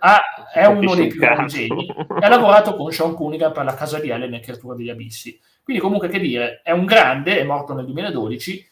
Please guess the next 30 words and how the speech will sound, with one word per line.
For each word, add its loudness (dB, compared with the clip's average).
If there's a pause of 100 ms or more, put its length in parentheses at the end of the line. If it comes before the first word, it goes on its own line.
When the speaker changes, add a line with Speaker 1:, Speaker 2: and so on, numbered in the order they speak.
(140)
Speaker 1:
ma, 2
eh, 0
nelle 2
sue -6
cose 0
ha -2
un -8
sacco -12
di -10
film -6
bellissimi, -6
fra -14
cui -14
La -6
Mosca, -4
Gremlins -6
ed -12
Existence, -10
e -10
Il -6
Ritorno 0
dello 0
Jedi, -6
Il -12
Ritorno -14
dello -10
Jedi, -6
Speaker 2:
Allora, 4
Speaker 1:
Jedi. -8
Speaker 2:
questo, -2